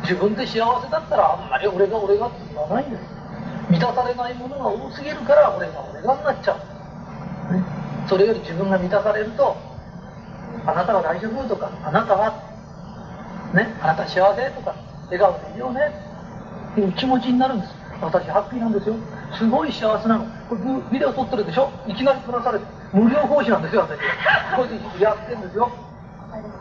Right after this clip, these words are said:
ね。で、なんでかっていうと、さっきこの話したの。だからビデオ撮ってよ。撮ってんの。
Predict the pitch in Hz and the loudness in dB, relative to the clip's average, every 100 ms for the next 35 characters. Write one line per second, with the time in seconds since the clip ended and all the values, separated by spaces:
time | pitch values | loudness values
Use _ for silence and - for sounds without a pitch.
0 | 214 247 640 - - - - - - - | 2 4 2 -4 -14 -14 -14 -14 -14 -14
1 | - - - - - - 214 220 285 262 | -14 -12 -10 -8 -8 0 4 6 6 4
2 | 214 - 185 285 247 - - - - - | 0 0 -2 2 2 0 -10 -16 -16 -16
3 | - 311 - - 220 220 226 220 - - | -2 0 0 -2 -6 -2 0 0 0 2
4 | 277 - - - - 202 - 311 254 156 | 2 2 -8 -10 -4 -4 -2 -2 -2 -4
5 | - 202 - - - 226 226 262 | -4 -4 -4 -10 -10 -8 -6 -4